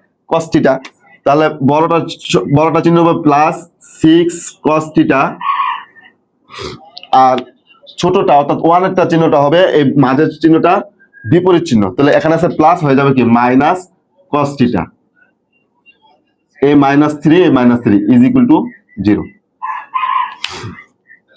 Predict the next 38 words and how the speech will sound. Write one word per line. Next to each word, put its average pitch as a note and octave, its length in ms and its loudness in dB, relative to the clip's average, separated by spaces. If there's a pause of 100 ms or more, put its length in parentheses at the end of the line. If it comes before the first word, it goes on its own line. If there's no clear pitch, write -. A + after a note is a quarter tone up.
(720)
তো E3 340 0
তোমরা F3+ 180 2
ভাব-, D#3 440 0
বলতে E3 220 2
পারো D#3+ 320 2
যে, C#3 340 0 (360)
এ, C3 240 4
স্যার, C#3+ 240 0 (720)
এখানে E3+ 280 2
তো F3+ 220 2
ওয়ান D3+ 340 2
আছিল, C#3 280 2
এখন C#3 200 -2
তো D3+ 80 0
ওয়ান C3 240 2
দিলেন A#2+ 220 2
না, G2 140 -6 (480)
তাহলে D3+ 180 2
এই E3 160 4
cos D#3+ 240 0 (100)
theta D#3+ 180 2
সহগ C#3+ 280 0
কত? C3+ 160 -2 (340)
ওয়ান। B2 360 0 (200)
তার C3+ 160 -2
জন্য C#3+ 140 2
আমরা C#3 160 2
ওয়ানটাকে C3 420 0
দিতে C3+ 180 0
হয় A#2+ 120 0
না, A2 120 0
এটাকে B2 260 0
মনে B2+ 200 2
মনে C3+ 160 0
আমরা A#2+ 140 2
ওয়ান A#2 260 0 (360)
বুঝতেই B2 300 -2
পারি। F2+ 220 -2